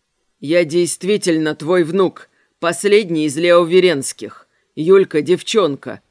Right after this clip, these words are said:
ее дети даже Леоверенскими не будут. Что, род пресечется?»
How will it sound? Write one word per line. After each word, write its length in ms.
ее 400
дети 400
даже 340
Леоверенскими 960
не 200
будут. 520
Что, 580
род 360
пресечется?» 880